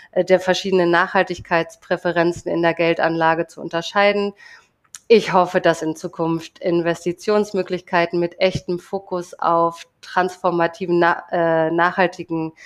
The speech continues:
Wandel subventioniert wird, dass da auch, ähm, ja, mit, äh, staatlicher Hilfe, ähm, ja, Ka-,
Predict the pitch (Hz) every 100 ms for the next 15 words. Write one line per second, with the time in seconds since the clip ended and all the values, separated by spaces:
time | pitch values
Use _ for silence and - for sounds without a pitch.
0 | - - - 160 175 190 208 190 180 175
1 | 170 190 196 - 143 143 - 160 185 262
2 | 302 302 214 208 196 185 180 - 170 -
3 | 165 165 - - 160 160 160 156 156 160
4 | 156 160 - - - - 175 - 196 220
5 | 214 190 202 190 190 190 185 185 180 180
6 | - - - - _ - 175 170 165 165
7 | 165 160 156 156 160 _ _ _ 165 147
8 | 139 143 -